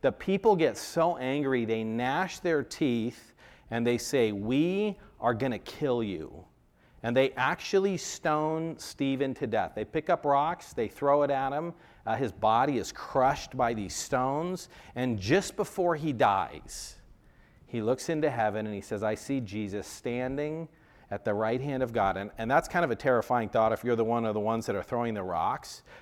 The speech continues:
You are killing Jesus's favorite, uh, one of Jesus's faithful servants.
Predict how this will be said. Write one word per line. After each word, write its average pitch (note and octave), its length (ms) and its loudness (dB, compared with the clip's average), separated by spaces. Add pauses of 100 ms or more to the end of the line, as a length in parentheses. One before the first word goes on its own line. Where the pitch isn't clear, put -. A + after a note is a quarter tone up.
(100)
You A#2+ 160 2
are B2 100 6
killing B2 480 -2
Jesus's A#2+ 540 -4
favorite, A#2 500 0 (380)
uh, G#2 160 4
one A#2+ 180 2
of G#2 80 0
Jesus's A2 480 -2
faithful B2 460 -2
servants. B2+ 720 -4